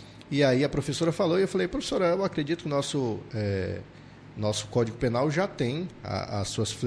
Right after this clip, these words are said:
flexibilizações pra abortos dentro da lei, acredito que isso é viável, não devem ser revogados, mas acredito também que deve parar por aí.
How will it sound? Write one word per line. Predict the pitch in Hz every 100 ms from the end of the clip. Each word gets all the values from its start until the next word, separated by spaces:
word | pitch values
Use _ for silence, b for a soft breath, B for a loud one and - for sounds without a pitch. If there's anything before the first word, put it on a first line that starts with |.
| 113 - 110
flexibilizações | 107 117 113 - 113 143 - B B
pra | - 135
abortos | 113 104 135 127 135 107
dentro | 123 127
da | 120 120
lei, | 110 139 170
acredito | 131 131 123 107 131
que | 131
isso | -
é | 131
viável, | 113 113 120 143 139
não | 139 190
devem | 139 131 117
ser | 113 110
revogados, | 120 151 147 156 - B B
mas | 165
acredito | 202 180 160 185
também | 160 165
que | 165
deve | 156 156
parar | 160 147
por | 147 180
aí. | 135